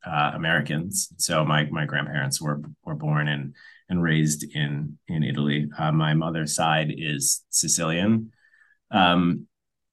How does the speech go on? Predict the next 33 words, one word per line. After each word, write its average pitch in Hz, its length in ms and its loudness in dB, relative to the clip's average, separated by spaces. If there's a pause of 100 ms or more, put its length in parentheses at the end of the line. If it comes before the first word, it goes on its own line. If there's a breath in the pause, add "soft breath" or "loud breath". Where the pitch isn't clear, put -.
(240)
and 95 240 2
my 87 120 2
father's 101 400 2
side, 85 260 0
the 85 80 -6
Morellis 87 560 -2
are, 80 340 -2
are 82 220 -2
from, 78 460 -2
from 80 240 -6
Naples, 78 380 -2
Ischia, 90 640 2
actually, 87 440 -4
which 73 240 -6
is 76 240 -4
an, 76 320 -8 (160)
an 78 80 -8
island 73 520 -2
sort - 380 -8
of 76 60 -4
nearby. 71 840 -2
Uh, 73 340 -4
I 80 100 -8
mean, 160 280 -4
most 107 320 4
people, 80 480 -4 (640)
Cap-, - 440 0
Capri 95 500 2
is, 80 320 -2
is - 80 -10
probably 82 400 -2
the 76 100 -2
most, 78 480 -4